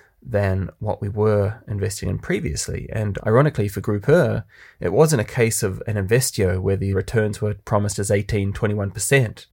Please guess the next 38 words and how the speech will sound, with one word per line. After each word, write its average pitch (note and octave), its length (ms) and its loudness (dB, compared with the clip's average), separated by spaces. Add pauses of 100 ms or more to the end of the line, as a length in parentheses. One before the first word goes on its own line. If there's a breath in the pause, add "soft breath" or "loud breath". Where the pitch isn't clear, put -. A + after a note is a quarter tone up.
(160)
Groupeur C3 400 4
was A2 140 0
promising G#2+ 400 0
twelve A2 320 2
to - 80 -12
fourteen B2+ 460 0
percent, - 340 -8
which - 320 -4 (320 loud breath)
at C3+ 140 -2
the - 60 -10
time C#3 340 -2
didn't A2+ 220 -2
seem G#2 440 -2 (140)
too A#2 160 -2
outrageous. - 720 -2
So D3+ 480 2
it's D3 180 -2
certainly D#3+ 380 0
been B2+ 280 0
something A#2 320 -2
of F#2+ 60 0
interest. - 540 -2
And A2 400 0 (100)
I A#2 80 -8
think B2+ 220 -2
I G#2+ 60 2
mentioned B2 360 0
on G#2+ 80 0
the G#2 80 0
last A#2 300 -2
episode F#2+ 540 0 (200)
that G#2 400 -2
I've G#2+ 160 -4
been G2+ 160 0
looking G2+ 220 -4
for - 140 -10
funding G2+ 600 0
to F#2+ 360 -4